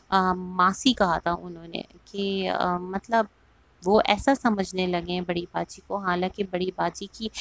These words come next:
एक तहरीक थी और उनको लेकर एक, अ, campaign चली थी जिसमें leaders आए थे। अब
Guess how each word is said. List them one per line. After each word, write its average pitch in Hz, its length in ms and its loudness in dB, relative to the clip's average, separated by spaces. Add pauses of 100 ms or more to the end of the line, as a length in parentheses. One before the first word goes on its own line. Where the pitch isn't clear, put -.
(280)
एक 220 120 2 (100)
तहरीक 202 460 6
थी 190 300 -6
और 196 220 2
उनको 202 340 0
लेकर 202 520 4
एक, 202 240 0
अ, 180 480 0 (440)
campaign 208 480 2
चली 180 340 0 (100)
थी 190 60 -10
जिसमें 185 340 -4
leaders 185 520 4
आए 165 220 0
थे। 175 100 -12 (420)
अब 190 100 4